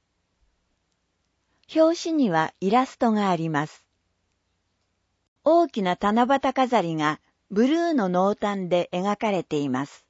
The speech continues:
七夕飾りの下には、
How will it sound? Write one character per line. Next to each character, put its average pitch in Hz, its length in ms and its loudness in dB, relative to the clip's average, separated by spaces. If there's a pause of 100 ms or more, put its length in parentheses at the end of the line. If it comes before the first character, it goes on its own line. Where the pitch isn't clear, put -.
(1600)
七 277 220 2
夕 330 280 4
飾 311 300 2
り 202 100 0
の 165 160 -2
下 208 240 -6
に 202 160 -2
は、 151 240 -2